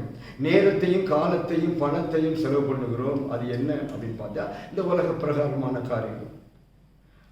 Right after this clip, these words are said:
ஆனால், அவர் சொல்றது எதுன்னா, வாழக்கூடிய ஒன்றை அவர் கம்பேர் பண்றார். நீ ஆத்மா எப்படி வாழுதோ, அப்படி என்ன செய்வாய்?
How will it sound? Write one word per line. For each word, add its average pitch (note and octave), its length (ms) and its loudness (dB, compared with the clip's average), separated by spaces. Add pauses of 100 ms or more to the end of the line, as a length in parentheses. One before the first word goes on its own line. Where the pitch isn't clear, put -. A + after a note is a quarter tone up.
(460)
ஆனால், G#3 480 6
அவர் F#3+ 280 6
சொல்றது G3 360 4
எதுன்னா, F3 320 4 (500)
வாழக்கூடிய G#3+ 880 6
ஒன்றை F#3 360 8
அவர் D#3 280 6
கம்பேர் D#3 360 4
பண்றார். - 320 -4 (160)
நீ F#3+ 180 4
ஆத்மா A3+ 560 6
எப்படி F3+ 400 6
வாழுதோ, D#3+ 640 4
அப்படி F#3 500 4
என்ன F#3 140 4
செய்வாய்? D3 400 2